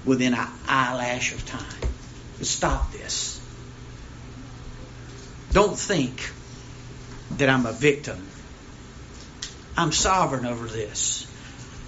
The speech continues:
The Father's in charge. But for this purpose, I came to this hour.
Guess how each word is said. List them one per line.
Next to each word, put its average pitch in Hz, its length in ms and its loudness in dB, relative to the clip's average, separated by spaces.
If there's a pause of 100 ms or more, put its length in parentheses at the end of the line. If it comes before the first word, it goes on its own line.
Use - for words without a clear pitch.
(1160)
The 123 60 -4
Father's 190 500 8
in 131 100 6
charge. - 680 2 (2000)
But 135 200 4
for 139 120 -2
this 135 180 2
purpose, 151 440 0
I 185 80 -2
came 233 320 2
to 135 100 -6
this 107 240 -4
hour. - 300 -10